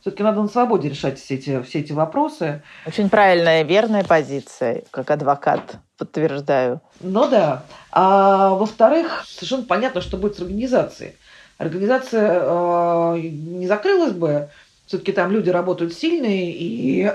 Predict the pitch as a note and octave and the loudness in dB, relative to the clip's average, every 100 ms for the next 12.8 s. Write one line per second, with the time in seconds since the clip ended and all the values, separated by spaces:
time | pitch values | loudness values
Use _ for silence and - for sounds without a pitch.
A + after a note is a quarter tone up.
0 | - C#4+ B3+ - - - A#3 B3+ F#3 - | 0 2 2 0 -6 0 2 2 0 -4
1 | - D#3 G3+ F3+ E3+ E3+ F3 F#3 F3 F#3 | -12 -4 -2 -2 -4 -8 -6 -4 -2 -2
2 | D4 A#3+ A3 - E3+ D#3+ - D3 D3+ D3 | -2 -2 -4 -6 -4 -2 0 2 0 0
3 | D3 _ - - _ - D3+ F3+ C#3+ - | -6 _ -20 -20 _ -12 -10 -10 -12 -8
4 | E3+ F3+ F3 F3 - E3+ G3+ G#3 D#3+ F3+ | -4 -2 -4 -4 -8 -4 0 0 0 -2
5 | E3+ D#3 - C#3+ G3 F#3+ F#3 C#3 C3 - | -4 -6 -8 -6 -2 0 0 -4 -8 -14
6 | - - G#3 F4 D4+ G3 G3 G#3+ D4 - | -16 -8 0 2 4 2 0 2 0 -2
7 | - A#3+ F#3+ A#3 D#4+ F3+ E3+ G#3 G#3 E3 | -6 -4 0 0 0 0 0 -2 -2 -6
8 | E4 D4+ F3 E3+ G3 - G3+ F#3 D#3 C3+ | -2 0 -2 -2 -4 0 0 0 -2 -4
9 | - _ _ _ _ - E2+ D#3+ - D#3+ | -12 _ _ _ _ -4 0 0 -2 -4
10 | F#3+ - B2 B2+ _ - - D#3+ C#3+ E3 | -4 -4 -8 -10 _ -16 -8 -6 0 0
11 | D#3 D#3+ E3 C3+ E3+ E3 F#3+ F#3+ E3 - | 0 -2 -8 -8 -6 -4 -2 0 0 0
12 | D3+ D#3+ D#3+ D#4 E4 - D3 | -8 -8 -6 -6 -4 -2 -2